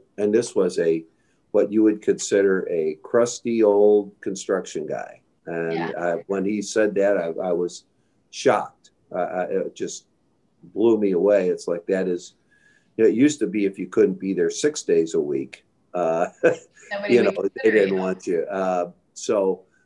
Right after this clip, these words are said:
Speaker 1: I, I think that, that the smarter companies or the folks who are gonna succeed in the future are, are more responsive and have a better, uh, uh, balance of the attention that they pay to retention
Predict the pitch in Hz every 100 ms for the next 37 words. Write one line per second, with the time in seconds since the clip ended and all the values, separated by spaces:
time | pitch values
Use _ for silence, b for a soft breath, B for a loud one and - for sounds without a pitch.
0 | _ 107 110 113 107 117 110 - 98 92
1 | - 98 87 - _ _ _ _ 95 104
2 | - - 110 117 110 - - 120 120 98
3 | 90 95 98 - 92 87 87 - 95 92
4 | - - 98 92 87 85 85 - _ _
5 | _ _ - 101 87 - 87 - - 107
6 | 98 90 - - 123 - 95 85 85 -
7 | 85 82 80 80 - 82 82 85 90 90
8 | 85 - - 92 101 101 85 78 80 _
9 | - 82 82 92 82 80 - 90 87 82
10 | - _ _ _ _ _ - 92 85 78
11 | - _ _ _ _ 87 78 69 58 55
12 | _ _ - 117 - 92 - - - -
13 | - 87 85 80 82 - 92 87 85 -
14 | - 107 101 92 90 87 85 85 95 87
15 | 87 98 82 78 - 107 107 98 82 82